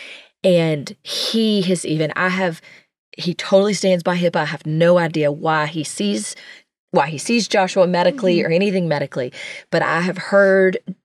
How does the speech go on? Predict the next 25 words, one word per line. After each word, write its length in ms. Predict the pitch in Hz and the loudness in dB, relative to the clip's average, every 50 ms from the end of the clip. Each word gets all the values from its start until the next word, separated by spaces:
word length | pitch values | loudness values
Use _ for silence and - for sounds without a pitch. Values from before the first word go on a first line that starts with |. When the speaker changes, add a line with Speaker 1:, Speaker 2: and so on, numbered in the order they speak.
| _ _ | _ _
Speaker 1:
David 460 | - 180 170 170 165 156 160 160 - | 2 4 4 4 2 2 -2 -4 -4
say, 840 | - - - - 196 196 190 175 147 135 127 123 123 123 127 139 156 - - - - - - - - _ | -8 -10 -2 0 2 4 4 2 2 0 0 0 0 0 0 -2 -4 -8 -12 -16 -16 -16 -16 -18 -20 _
you 160 | - 175 170 | -4 -2 -2
know, 400 | 160 147 131 135 139 143 156 175 - _ _ _ - - | -2 -2 -2 -4 -4 -6 -8 -10 -14 _ _ _ -8 -6
uh, 180 | 170 160 139 151 160 | -4 -6 -6 -6 -8
"Rebecca 320 | 151 147 175 180 - 196 | -4 -2 -2 -2 0 2
Bird 320 | 185 202 185 185 185 180 170 | 4 6 6 6 6 4 2
said 180 | - 190 180 - | 0 -2 -2 -2
to 40 | 180 | -2
say, 180 | - - 180 - 190 | -2 -2 -2 -2 0
tell 140 | 196 196 190 | 0 2 2
you 140 | 202 202 190 | 2 2 2
hello." 560 | 196 202 202 190 185 185 185 185 185 185 180 | 2 2 2 4 4 4 4 4 6 4 4
You 120 | 180 170 165 | 4 2 -2
know, 80 | 156 143 | -2 -2
I 20 | |
Speaker 2:
Mm-hmm. 80 | - - | -4 -4
Speaker 1:
saw 200 | 170 156 156 165 | -4 -4 -2 0
her 100 | 170 175 | 0 0
in 100 | 180 180 | 0 0
the 200 | 180 180 185 190 - _ | 0 0 -2 -2 -4 _
clinic 360 | - - 220 202 196 185 - 180 | -4 -2 0 0 0 0 0 -2
or 100 | - - | -2 -2
office 260 | 175 175 - 170 - | -2 -4 -4 -8 -8
today. 320 | - - 170 175 170 165 | -8 -8 -4 -4 -4 -4